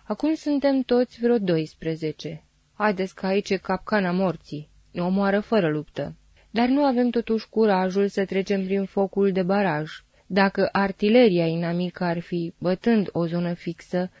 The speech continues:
nevăzută de cei care conduc focul, calculată doar pe hârtie, parcă hotărârea ar fi mai ușoară.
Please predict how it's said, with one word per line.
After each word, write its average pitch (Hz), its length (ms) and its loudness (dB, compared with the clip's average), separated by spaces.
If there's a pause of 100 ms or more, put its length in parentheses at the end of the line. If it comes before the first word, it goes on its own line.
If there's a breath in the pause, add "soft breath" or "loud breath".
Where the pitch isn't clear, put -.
nevăzută 190 640 0
de 165 140 -2
cei 180 200 -2
care 170 260 0
conduc 175 420 -2
focul, 185 500 -2 (100)
calculată 190 600 4
doar 170 260 0
pe 170 220 -4
hârtie, 175 680 -2
parcă 175 640 -4
hotărârea 196 680 0
ar 196 180 -4
fi 202 200 -2
mai 196 140 0
ușoară. 175 640 -2